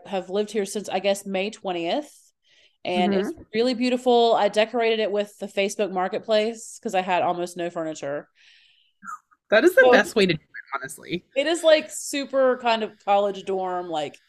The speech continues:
Speaker 1: pieced together, but it's very colorful. I feel like my life was very beige before, and
Speaker 2: Yes.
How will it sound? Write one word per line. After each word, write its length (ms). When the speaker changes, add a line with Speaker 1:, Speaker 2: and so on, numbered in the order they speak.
Speaker 1:
pieced 300
together, 580
but 220
it's 200
very 240
colorful. 840
I 60
feel 160
like 120
my 120
life 220
was 120
very 220
beige 680
before, 760
and 460
Speaker 2:
Yes. 140